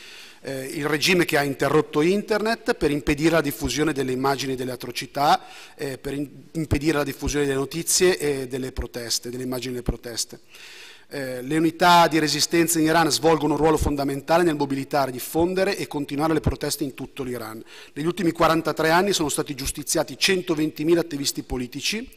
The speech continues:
ovviamente è una cifra per difetto. Amnesty International ha ripetutamente chiesto l'accusa di Ebrahim Raisi per il suo ruolo nel massacro di prigionieri politici nel millenovecentottantotto. Secondo i rapporti, trentamila furono giustiziati. Nelle rivolte del novembre duemiladiciannove,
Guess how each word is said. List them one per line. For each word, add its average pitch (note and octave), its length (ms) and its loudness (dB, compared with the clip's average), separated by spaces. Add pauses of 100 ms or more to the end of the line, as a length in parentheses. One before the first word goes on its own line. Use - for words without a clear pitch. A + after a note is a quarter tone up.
(300)
ovviamente C3 340 -6
è C3 40 -2
una A#2+ 80 -4
cifra B2 320 -4
per A#2+ 180 -8
difetto. B2 580 -12 (260)
Amnesty E3+ 440 2
International D#3+ 760 2
ha D3+ 40 2
ripetutamente D3+ 640 -2
chiesto D3 580 0 (160)
l'accusa C3+ 800 0 (280)
di C#3+ 220 -4
Ebrahim D#3 480 2
Raisi E3+ 680 2
per D#3 140 -4
il D3 80 -2
suo D3+ 180 0
ruolo D3+ 200 4
nel C#3 120 0
massacro C#3 480 2
di C3+ 120 -8
prigionieri C#3 420 -4
politici D3 460 -4
nel C3 100 -4
millenovecentottantotto. B2+ 1300 -8 (280)
Secondo E3 340 0
i F3 40 4
rapporti, D#3+ 760 2
trentamila D#3+ 640 2
furono D3+ 300 0
giustiziati. B2+ 720 -6
Nelle D3 180 -2
rivolte D#3 320 0
del C#3 80 -2
novembre D3 340 -2
duemiladiciannove, D3 840 0